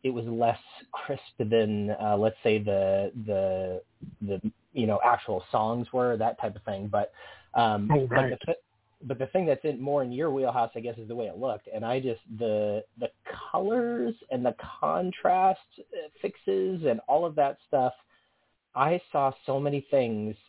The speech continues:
Speaker 1: that I have never seen in this movie before. And I've seen this movie
Speaker 2: Right.
Speaker 1: a lot. Like, I've probably seen this movie at least
Speaker 2: Mm-hmm.
Speaker 1: a dozen times.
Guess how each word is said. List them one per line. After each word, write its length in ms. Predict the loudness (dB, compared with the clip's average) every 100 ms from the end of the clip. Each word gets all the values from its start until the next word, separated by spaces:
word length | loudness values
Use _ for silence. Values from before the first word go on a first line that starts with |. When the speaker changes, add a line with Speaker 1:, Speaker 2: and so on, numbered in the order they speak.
| _ _ -8 0
Speaker 1:
that 120 | 2
I 120 | 2
have 220 | 0 -2
never 300 | -4 -6 -8 -8
seen 200 | -6 -4
in 100 | -4
this 160 | -6 -8 -8
movie 260 | -8 -8
before. 260 | -10 -4 -2
And 80 | 0
I've 120 | 0
seen 120 | 4 2
this 120 | 2
movie 360 | -2 0 2 2
Speaker 2:
Right. 300 | 4 2 2 -4 -20 _ -20 -18 -4 0
Speaker 1:
a 60 |
lot. 340 | 2 2 0 -8 -4
Like, 160 | 2
I've 160 | 2 2
probably 240 | 0 0 -2
seen 100 | -10
this 100 | -8
movie 180 | -6 -6
at 60 |
least 200 | -6 -6 -2
Speaker 2:
Mm-hmm. 120 | -2
Speaker 1:
a 40 |
dozen 240 | -4 -12 -10
times. 380 | -10 -10 -16